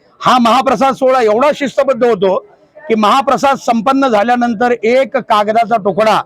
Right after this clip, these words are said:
किंवा थोडासा कचरा सुद्धा या ठिकाणी दिसत नाही. म्हणजे खऱ्या अर्थानं स्वच्छता अभियान या ठिकाणी राबवलं जातं आणि एवढी शिस्त असते की या महापंक्तीची नोंद गिनीज बुकामध्ये व्हावी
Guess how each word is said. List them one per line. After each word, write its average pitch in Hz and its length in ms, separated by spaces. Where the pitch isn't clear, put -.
किंवा 214 180
थोडासा 220 440
कचरा 262 480
सुद्धा 285 280
या 285 80
ठिकाणी 233 360
दिसत 202 360
नाही. 180 300
म्हणजे 240 180
खऱ्या 233 240
अर्थानं 269 520
स्वच्छता 262 580
अभियान 240 360
या 220 140
ठिकाणी 247 420
राबवलं 226 420
जातं 180 380
आणि 233 240
एवढी 277 320
शिस्त 262 380
असते 196 300
की 214 80
या 262 140
महापंक्तीची 262 680
नोंद 247 300
गिनीज 254 320
बुकामध्ये 277 460
व्हावी 185 360